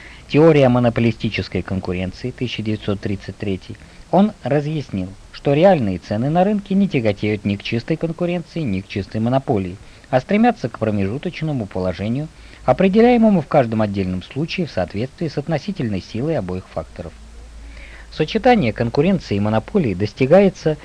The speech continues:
в так называемой монополистической конкуренции.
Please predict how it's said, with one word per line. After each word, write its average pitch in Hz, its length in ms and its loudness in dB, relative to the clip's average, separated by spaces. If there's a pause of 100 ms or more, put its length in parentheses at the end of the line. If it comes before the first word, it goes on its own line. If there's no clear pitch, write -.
(200)
в - 40 -16
так - 200 2
называемой 117 640 2
монополистической 110 960 -2
конкуренции. 101 720 -4